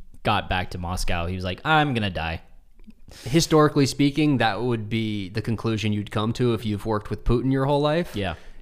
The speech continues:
Speaker 2: You defied him, and then you die.
Speaker 1: So if, if people wanna know about the Wagner Group, because I had to do some research for it, the guy, this guy, Yevgeny, was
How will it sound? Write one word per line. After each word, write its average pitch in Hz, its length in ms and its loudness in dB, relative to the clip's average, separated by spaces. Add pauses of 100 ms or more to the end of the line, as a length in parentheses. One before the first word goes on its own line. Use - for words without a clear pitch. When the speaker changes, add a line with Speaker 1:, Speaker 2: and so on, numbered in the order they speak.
Speaker 2:
You 110 440 2
defied 113 460 2
him, 151 440 2 (420)
and 110 160 0
then 107 120 2
you 107 100 2
die. - 320 -4 (460)
Speaker 1:
So 135 540 4
if, - 380 -6
if 131 220 -4 (260)
people 127 300 0
wanna 107 260 2
know 98 240 0
about 95 400 -2
the 107 80 -2
Wagner 95 380 0
Group, 104 240 -2
because 92 280 -2
I 95 100 0
had 101 220 -2
to 104 100 -2
do 98 200 -4
some 101 240 -4
research 104 380 -4
for 107 240 -2
it, 101 340 -4
the 113 100 0
guy, 117 560 2
this 98 240 -6
guy, 104 180 -2
Yevgeny, 98 680 -4 (420)
was 98 360 -4